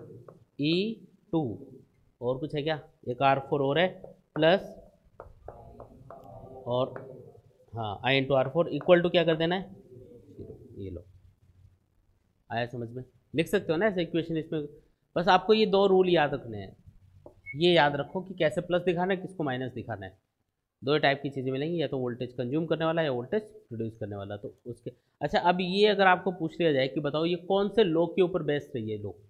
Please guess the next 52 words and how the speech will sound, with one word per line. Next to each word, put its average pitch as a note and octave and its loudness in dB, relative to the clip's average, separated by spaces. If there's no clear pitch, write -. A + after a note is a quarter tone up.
कौन E3+ 0
से F3+ -2
basic E3 2
लॉ F#3 4
के F#3 -2
ऊपर D#3+ 0
based C#3 -4
है, C3+ -2
ये E3+ 2
भी F3+ 4
लॉ E3+ 2
है, E3+ -4
लेकिन E3+ 2
ये F#3+ 6
एक F3+ 0
basic F3 2
law G3 4
के F#3+ 0
ऊपर G#3 0
based D3 0
है, F#2 -8
उसको F3 0
ध्यान C#3+ 2
में F#3+ 4
रखते F#3+ 0
हुए F#3+ 4
ये F#3 2
बनाया C3+ 0
गया A2+ -4
है। F#2 -10
क्या F3 10
हो D#3 4
सकता - -4
है B2+ 2
वो A#2 0
लॉ? G#2+ -2
conservation D#3 0
of G#3+ 2
energy। A2 -4
वो B2+ -4
कैसे? E3 0
देखो F3+ -4
यहाँ D3 4
पे G3 4
दो F#3+ 4
ही G3 6
type F#3+ 4
की G3+ 0
चीज़ें F3+ -2
दिख A#2+ -4
रही A2+ -4
हैं, G#2+ -8